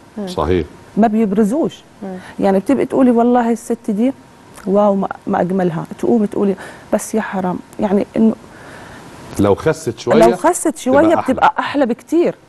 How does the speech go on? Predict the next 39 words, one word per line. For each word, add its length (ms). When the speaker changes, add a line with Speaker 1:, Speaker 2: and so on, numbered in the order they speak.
Speaker 1:
يعني 340
إلا 140
إذا 120
كانت 200
هي 80
متصالحة 500
مع 180
فكرة، 360
آه، 20
إن 140
جسمها 360
كده 200
عاجبها 360
وصحتها 440
كويسة 400
Speaker 3:
تمام، 360
بس 140
Speaker 1:
وهتنقل 640
نية. 440
ما 120
هو 80
بصي، 260
خدي 160
بالك، 200
أنا 200
أحيانًا 400
بقابل 340
حد 360
ممكن 320
ما 60
يكونش، 440
آه، 500
مواصفاته 580
الشكلية 560
بالمقاييس 680
اللي 100
أنا 120
بشوفها 340
حلوة، 320